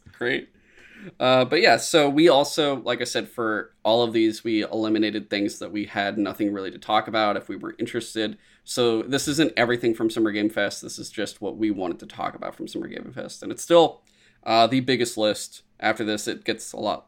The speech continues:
lower with the other showcases. But first things first, we saw Street Fighter Six gameplay. Um, looked kinda cool. I think the cool thing was, like, it felt like really just a full announcement.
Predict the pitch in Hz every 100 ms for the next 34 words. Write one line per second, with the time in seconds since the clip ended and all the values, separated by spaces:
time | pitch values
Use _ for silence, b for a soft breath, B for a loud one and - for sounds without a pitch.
0 | - 117 101 - 113 - - 110 104 -
1 | - - - - - - - - - -
2 | - 202 202 131 - 147 160 156 - b
3 | b b b 151 160 185 190 180 233 220
4 | 202 214 196 165 - 185 208 - - 127
5 | 120 110 98 82 - _ _ - 110 104
6 | 101 95 - - _ _ _ - 139 -
7 | 180 165 170 185 185 139 175 160 - 147
8 | 135 117 220 233 180 147 127 120 110 107
9 | - 135 120 - 113 107 - 110 110 -
10 | - - - 110 92 85 85 - 101 -